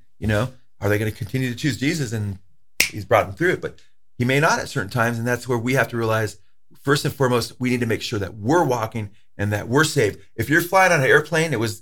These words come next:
first time I heard it, and I've flown on a lot of airplanes, I've done a lot of mission trips and spoken a lot of places, uh, th-, throughout the world. And, but first time I heard it, it was like, you know, "In case the plane loses oxygen,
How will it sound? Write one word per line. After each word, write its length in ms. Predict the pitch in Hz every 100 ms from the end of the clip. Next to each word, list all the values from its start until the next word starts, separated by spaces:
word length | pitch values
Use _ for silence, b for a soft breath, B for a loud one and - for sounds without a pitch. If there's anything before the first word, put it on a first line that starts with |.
| -
first 240 | - 202 208
time 160 | 196
I 60 | 156
heard 200 | 147 147
it, 40 | 104
and 100 | 120
I've 160 | 117
flown 160 | 165 143
on 80 | 123
a 20 |
lot 140 | 127
of 60 | 120
airplanes, 340 | 120 120 104
I've 80 | 110
done 140 | 117
a 20 | 113
lot 100 | 123
of 40 |
mission 180 | 120 -
trips 280 | - 107 104
and 80 | 95 b b
spoken 320 | - 139 131
a 20 |
lot 140 | 117 117
of 60 |
places, 440 | - 117 110 107 - b b
uh, 80 | 107
th-, 240 | - 117
throughout 240 | - 120 113
the 80 | 117
world. 400 | 185 190 127 - b -
And, 380 | 123 123 123 117
but 140 | 127
first 200 | - 170
time 140 | 175 156
I 60 |
heard 180 | 123 190
it, 40 | 151
it 80 |
was 140 | 123 117
like, 300 | 113 107 - - -
you 80 | 120
know, 300 | 123 123 123 -
"In 80 | 104
case 300 | - 165 151
the 240 | 123 - - - -
plane 380 | 156 160 117 -
loses 400 | 113 151 151 123 -
oxygen, 640 | 143 - 143 107 113 107